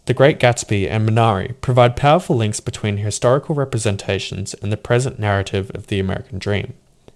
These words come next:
Each text, while having differing contexts, provides insight into the same corrupted ideology of the American dream, reflecting a shared perspective within the kaleidoscope.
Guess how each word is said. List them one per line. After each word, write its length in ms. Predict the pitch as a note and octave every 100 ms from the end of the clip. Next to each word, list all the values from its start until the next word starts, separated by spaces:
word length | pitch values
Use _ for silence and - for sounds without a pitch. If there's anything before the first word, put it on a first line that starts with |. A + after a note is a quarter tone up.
| _ _ _ _
Each 260 | C3 C3 -
text, 460 | A#2 A2 - -
while 280 | B2 A2+ A#2 -
having 240 | B2 A2+
differing 380 | A2+ D#3 - F3
contexts, 600 | - G#2+ F#2+ F#2+ - -
provides 540 | - A2 G#2+ G#2 - -
insight 540 | A#2 A#2+ - G2 - -
into 220 | A2 -
the 80 | G#2
same 260 | - B2 D3
corrupted 440 | - A2+ A2 -
ideology 720 | G2+ G2 G2 F#2 - G2 F#2 -
of 120 | F#2+
the 100 | G2+
American 440 | G2 F#2+ G2 -
dream, 360 | F#2+ G2+ G2 - _ _ _ _ _ _ _ -
reflecting 480 | B2 A#2 A2 A#2 G#2
a 40 |
shared 360 | - A#2 B2+ B2+
perspective 640 | - G#2+ F#2+ - F#2+ -
within 240 | - F#2
the 60 | F#2+
kaleidoscope. 760 | - G2 G#2 F#2+ - - -